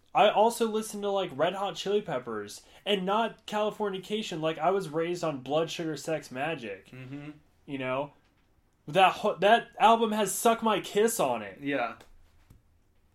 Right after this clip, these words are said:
Speaker 1: But I, that's what I listened to.
Speaker 2: And it, it's okay.
Speaker 1: I'm fine.
Speaker 2: And your mom was a teacher.
Speaker 1: Yeah, she's,
Speaker 2: You know?
Speaker 1: yeah.
Speaker 2: I feel like that's even more reason why you should be able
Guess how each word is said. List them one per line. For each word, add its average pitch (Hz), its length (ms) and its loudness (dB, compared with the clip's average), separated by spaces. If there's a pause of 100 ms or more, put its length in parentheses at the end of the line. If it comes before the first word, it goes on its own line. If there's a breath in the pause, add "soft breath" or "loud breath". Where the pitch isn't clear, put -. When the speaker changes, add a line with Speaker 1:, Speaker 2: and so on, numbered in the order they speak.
(360)
Speaker 1:
But 180 240 -4
I, 208 240 4 (140)
that's 226 240 -2
what 208 100 0
I 262 160 2
listened 170 380 -6
to. 240 360 -6 (1600)
Speaker 2:
And 123 100 -20
it, 131 80 -20 (380)
it's - 140 -20
okay. 175 300 -14
Speaker 1:
I'm 233 140 0
fine. 262 520 4 (180)
Speaker 2:
And 131 100 -10
your 175 100 -4
mom 170 280 -2
was 190 100 -8
a 175 60 -10
teacher. 196 560 -8 (140)
Speaker 1:
Yeah, 311 280 4
she's, 277 340 -2
Speaker 2:
You 220 80 -4
know? 262 60 4
Speaker 1:
yeah. 330 200 2 (600 soft breath)
Speaker 2:
I 175 120 0
feel 202 180 0
like 202 160 0
that's 202 240 -2
even 196 240 -8
more 190 320 -4
reason 185 400 -6
why 175 220 -2
you 170 140 -6
should 147 260 -12
be 156 260 2
able 160 280 -2